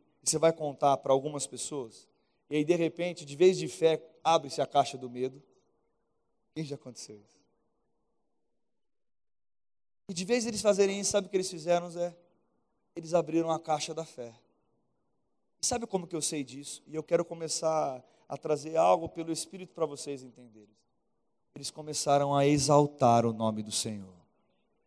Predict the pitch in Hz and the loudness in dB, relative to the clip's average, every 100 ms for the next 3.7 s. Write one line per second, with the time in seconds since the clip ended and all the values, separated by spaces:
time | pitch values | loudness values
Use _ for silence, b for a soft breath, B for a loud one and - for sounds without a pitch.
0 | _ _ _ _ _ 139 160 220 240 208 | _ _ _ _ _ -2 2 2 2 2
1 | 226 208 214 202 175 202 196 196 - 160 | 6 6 6 2 6 4 4 0 0 0
2 | 131 120 - _ - 147 - 143 135 123 | -2 -4 -10 _ -2 -2 0 2 2 0
3 | 117 120 113 110 - 104 | -8 -10 -10 -10 -10 -12